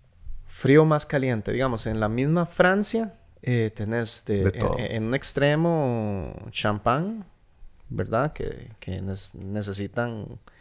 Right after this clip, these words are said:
Speaker 1: El champán es muy ácido, es carbónico, ¿verdad? Es delicado.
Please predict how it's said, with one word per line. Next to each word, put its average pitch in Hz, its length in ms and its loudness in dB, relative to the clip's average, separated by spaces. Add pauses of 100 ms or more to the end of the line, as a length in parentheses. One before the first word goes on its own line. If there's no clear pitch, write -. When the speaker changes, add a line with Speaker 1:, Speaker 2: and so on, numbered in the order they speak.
(280)
Speaker 1:
El 165 100 2
champán 107 280 2
es 147 180 0
muy 147 300 2
ácido, 147 680 2
es 113 120 -2
carbónico, 127 920 0
¿verdad? 110 440 -4
Es 110 200 -6
delicado. 123 640 4